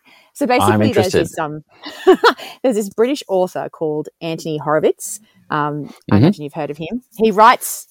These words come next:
Speaker 1: youth
Speaker 2: I have.
Speaker 1: fiction, I think. Alex Rider series. Uh, anyway.
Speaker 2: Yes. I haven't read Alex Rider stuff, but I've read some other things. Yeah, very
Speaker 1: Yeah.
Speaker 2: good, very writer, very creative.
Speaker 1: Yes. Anyway,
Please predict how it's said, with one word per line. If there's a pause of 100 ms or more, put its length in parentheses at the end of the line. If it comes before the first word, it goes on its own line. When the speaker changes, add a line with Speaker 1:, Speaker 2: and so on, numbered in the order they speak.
(140)
Speaker 1:
youth
Speaker 2:
I
have.
Speaker 1:
fiction,
I
think.
Alex
Rider
series.
Uh, (360)
anyway.
Speaker 2:
Yes. (300)
I
haven't
read
Alex
Rider
stuff,
but
I've
read
some
other
things. (140)
Yeah,
very
Speaker 1:
Yeah.
Speaker 2:
good, (240)
very
writer,
very
creative. (600)
Speaker 1:
Yes. (140)
Anyway,